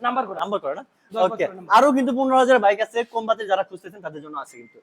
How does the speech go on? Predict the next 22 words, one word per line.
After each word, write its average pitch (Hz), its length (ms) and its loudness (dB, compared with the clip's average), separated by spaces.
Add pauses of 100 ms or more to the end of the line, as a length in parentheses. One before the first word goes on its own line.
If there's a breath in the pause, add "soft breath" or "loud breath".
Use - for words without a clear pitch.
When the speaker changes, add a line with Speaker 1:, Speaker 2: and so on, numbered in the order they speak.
Speaker 1:
ভাই, 262 160 -2
এই 277 340 -2
স্প্লেন্ডার 349 640 4
বাইক। - 160 0 (300)
Speaker 2:
স্প্লেন্ডার 233 240 -2
কত 240 60 4
Speaker 1:
ভাই, 285 80 8
Speaker 2:
দিচ্ছেন 196 200 0
ভাই? 175 120 -4 (200)
Speaker 1:
ভাই, 254 140 4 (120)
এই 339 220 2
বাইকটাও 349 420 4
ডিজিটাল 240 420 -6
প্লেট, 208 160 -12
দেখেন 240 260 -4
না 262 120 -4
রে 208 60 -6
ভাই, 190 140 -10
একটু। 226 180 -20
Speaker 2:
এটা 190 180 -6
ডিজিটাল 220 340 -2
প্লেট? 240 200 -2